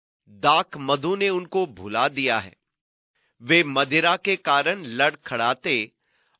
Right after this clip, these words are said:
और दर्शन पाते हुए भटक जाते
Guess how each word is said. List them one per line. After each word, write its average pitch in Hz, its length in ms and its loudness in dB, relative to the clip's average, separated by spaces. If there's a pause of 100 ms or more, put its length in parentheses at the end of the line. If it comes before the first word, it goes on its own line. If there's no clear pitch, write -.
और 170 200 6
दर्शन 165 640 -2
पाते 175 460 0
हुए 196 260 -2
भटक 131 540 -6
जाते 110 540 -4